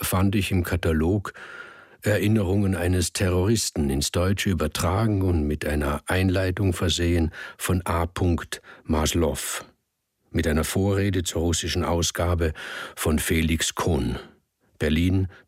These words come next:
Bücher, Gilde Gutenberg, neunzehnhundertneunundzwanzig. Den Band lieh ich mir aus.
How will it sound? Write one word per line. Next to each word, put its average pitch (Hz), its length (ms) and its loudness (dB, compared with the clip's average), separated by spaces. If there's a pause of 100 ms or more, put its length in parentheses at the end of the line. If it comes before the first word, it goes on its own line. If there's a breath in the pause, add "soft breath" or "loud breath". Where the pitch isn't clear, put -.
Bücher, 92 500 2
Gilde 85 340 0
Gutenberg, 82 720 0 (400 loud breath)
neunzehnhundertneunundzwanzig. 69 1600 0 (1040)
Den 76 160 2
Band 80 400 0
lieh 80 220 0
ich - 100 -2
mir 82 240 0
aus. - 420 -4